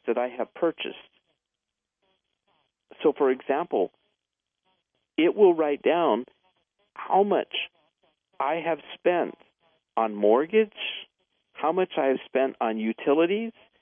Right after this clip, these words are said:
how much I have spent on each of these different categories.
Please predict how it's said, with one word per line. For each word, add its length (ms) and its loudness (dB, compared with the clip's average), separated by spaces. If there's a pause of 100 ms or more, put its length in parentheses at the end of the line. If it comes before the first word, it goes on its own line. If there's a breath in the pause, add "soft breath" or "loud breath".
(200)
how 200 0
much 280 0
I 120 -2
have 280 0
spent 400 0
on 340 0
each 220 -2
of 100 0
these 160 2
different 360 -2
categories. 680 -2